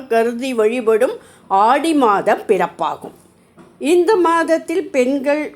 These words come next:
குறிப்பாக அம்மனுக்கு வழிபாடு செய்யும் பாரம்பரியம் உண்டு. பல முக்கியமான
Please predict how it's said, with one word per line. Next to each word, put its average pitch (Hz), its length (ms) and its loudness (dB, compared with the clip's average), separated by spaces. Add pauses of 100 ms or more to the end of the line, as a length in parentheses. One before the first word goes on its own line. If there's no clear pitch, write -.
(100)
குறிப்பாக 302 680 0
அம்மனுக்கு 277 680 0
வழிபாடு 254 600 2
செய்யும் 208 480 0
பாரம்பரியம் 185 840 -2
உண்டு. 139 320 -10 (840)
பல 196 280 0
முக்கியமான 208 680 0